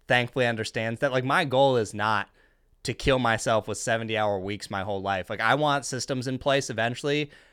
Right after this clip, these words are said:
where employees are helping vet paddles for me. I'm still the one on camera, but, like, a lot of grunt work is taken off my shoulder. And then, you know, I can spend more time with my wife or, you know, my siblings or whatever. Like,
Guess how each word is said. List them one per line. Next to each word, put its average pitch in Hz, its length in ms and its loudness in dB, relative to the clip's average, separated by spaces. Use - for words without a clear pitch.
where 113 520 4
employees 135 600 2
are 127 120 2
helping 120 580 -2
vet 135 380 2
paddles 156 360 4
for 160 240 -2
me. 151 400 -4
I'm 123 200 2
still 135 240 -2
the 127 60 -2
one 123 180 0
on 113 160 -2
camera, 139 340 -2
but, 127 80 -4
like, 110 200 -2
a 123 60 0
lot 151 200 4
of 139 80 -2
grunt 139 360 2
work 117 260 0
is 113 140 -6
taken 123 320 -4
off 113 340 -4
my 113 200 -2
shoulder. 104 680 -4
And 117 200 0
then, 113 380 2
you 113 140 -8
know, 101 180 -4
I 113 120 2
can 113 140 -6
spend 117 280 -2
more 113 160 0
time 120 240 -4
with 110 100 -8
my 117 140 -4
wife 120 500 -2
or, 98 240 -4
you 113 160 -8
know, 104 260 -6
my 110 220 0
siblings 113 580 -4
or 113 60 -4
whatever. 117 500 0
Like, 107 280 -2